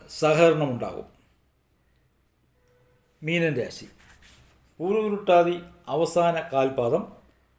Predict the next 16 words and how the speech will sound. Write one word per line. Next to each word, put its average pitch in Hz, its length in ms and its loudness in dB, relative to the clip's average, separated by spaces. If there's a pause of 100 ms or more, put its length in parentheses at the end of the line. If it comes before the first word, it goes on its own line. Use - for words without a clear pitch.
(120)
ഉത്രട്ടാതി 170 640 0 (320)
രേവതി 185 460 6
നക്ഷത്രങ്ങൾ 147 520 0
ചേരുന്ന 131 300 0 (480)
മീനൻ 175 320 -6
രാശിക്ക് 143 400 -2 (680)
സൂര്യൻ 185 400 -2 (380)
ആറാം 175 320 -2
ഭാവാധിപതിയാണ്. 123 720 -2 (1120)
ഇപ്പോൾ 175 240 -4 (320)
മൂന്നിൽ 214 320 0 (260)
സഞ്ചരിച്ചുകൊണ്ടിരിക്കുന്ന 160 760 0 (140)
സൂര്യൻ 143 320 0 (680)
ജൂൺ 185 200 -2 (340)
പതിനഞ്ച് 190 480 0
മുതൽ 135 180 -4